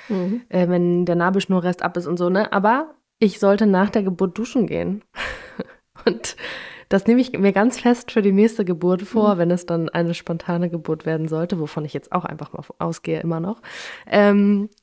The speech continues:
Speaker 2: man kann ja ruhig duschen gehen. Also ich hab mir das dann, ich hab dann so gedacht, nee, ich darf jetzt nichts von meinem Geruch
Speaker 1: Mhm.
Speaker 2: abwaschen, ich darf jetzt kein
Speaker 1: <laughs> Mhm.
Speaker 2: Shampoo benutzen.
Speaker 1: Mhm.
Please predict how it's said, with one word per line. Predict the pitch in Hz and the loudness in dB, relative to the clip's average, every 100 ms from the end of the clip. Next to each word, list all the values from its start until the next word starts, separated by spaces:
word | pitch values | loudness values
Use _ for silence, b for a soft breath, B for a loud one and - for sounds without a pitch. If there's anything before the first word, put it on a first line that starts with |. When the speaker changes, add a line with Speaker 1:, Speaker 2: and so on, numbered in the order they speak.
| _ _ _ _ _ _ _ _ _ _ _ _ _ _ | _ _ _ _ _ _ _ _ _ _ _ _ _ _
Speaker 2:
man | 196 180 | -2 -2
kann | - 208 226 | 0 2 2
ja | |
ruhig | 196 185 - | 2 -2 -2
duschen | 202 226 - 165 | -2 -2 0 -2
gehen. | 139 - 170 | -2 -6 -6
Also | 175 175 | -2 0
ich | 175 - | 0 -2
hab | - | 0
mir | 208 | 2
das | 180 180 | 2 0
dann, | 185 180 | 0 -2
ich | - | -4
hab | 190 | -6
dann | 196 | -4
so | 185 | -4
gedacht, | 180 - | -4 -2
nee, | 190 214 226 | 0 2 0
ich | - - | -2 -8
darf | 180 | -8
jetzt | 185 - | -6 -4
nichts | 196 - | -4 -2
von | 190 | 0
meinem | 180 185 185 | 0 0 0
Geruch | 185 247 | 0 4
Speaker 1:
Mhm. | 294 294 | 4 4
Speaker 2:
abwaschen, | 190 202 214 214 240 | 0 0 0 2 0
ich | |
darf | - 180 | -2 -8
jetzt | - | -6
kein | 190 | -2
Speaker 1:
<laughs> | |
Mhm. | 262 | 0
Speaker 2:
Shampoo | 196 196 202 | 2 2 2
benutzen. | 214 214 220 | 2 2 2
Speaker 1:
Mhm. | 240 | -2